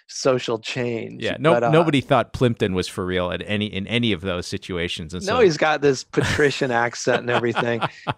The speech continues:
Speaker 1: But I, the only person besides that C O was a prisoner who, um, who, who was incredibly perceptive. And, um, wow, one day I had, I had, uh, brought a suit to the office 'cause, uh, my wife and I were going to a,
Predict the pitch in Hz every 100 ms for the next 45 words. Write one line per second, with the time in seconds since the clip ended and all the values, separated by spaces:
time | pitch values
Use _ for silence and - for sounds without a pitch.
0 | - 151 151 175 165 180 - _ - 147
1 | 156 151 208 190 185 170 143 - 143 151
2 | 143 143 - - 135 160 190 139 117 110
3 | - 156 196 170 120 104 107 - - 123
4 | 123 123 110 104 101 _ _ _ _ _
5 | _ _ _ - 135 - _ 123 131 117
6 | 113 104 - 170 156 131 120 120 113 -
7 | 127 - 110 101 - 139 113 110 - 117
8 | 107 98 101 - _ _ _ - 123 113
9 | 117 151 147 131 120 107 110 _ 120 113
10 | 120 110 113 104 98 120 127 - - 120
11 | 104 - - 185 - 131 120 120 127 120
12 | - 120 117 110 104 113 110 127 127 117
13 | 113 107 117 113 - 123 107 98